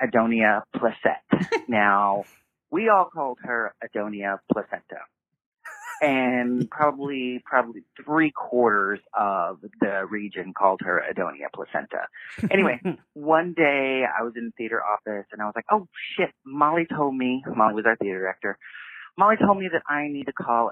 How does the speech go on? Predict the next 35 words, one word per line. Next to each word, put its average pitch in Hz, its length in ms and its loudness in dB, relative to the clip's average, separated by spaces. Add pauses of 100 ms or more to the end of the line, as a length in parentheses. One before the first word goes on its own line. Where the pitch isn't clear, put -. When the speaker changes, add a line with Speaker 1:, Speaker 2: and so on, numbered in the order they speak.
Speaker 1:
Adonia 113 380 -4
Placenta. 101 500 -4
Let 110 120 -2
me 113 60 -4
go 110 120 2
do 104 160 -4
that." 78 240 2 (180)
And 110 140 -6
my 107 140 -2
friend 113 180 -6
Melody 117 300 2
was 101 120 -10
like, 104 300 -2
"You 123 160 -2
need 190 140 0
to 233 140 -2
stop 165 180 -2 (100)
saying 120 280 0
that 90 260 -2
because 110 520 0 (140)
you're 117 220 0
gonna 156 180 -2
call 101 240 2
her 101 80 0
that 82 200 0
on 87 100 -4
the 73 120 -8
phone." 98 380 2
I 123 60 -2
was 127 160 -6
like, 113 240 4 (340)
"I 110 240 0
am 87 160 -12
not 85 300 -4
retarded. - 580 -4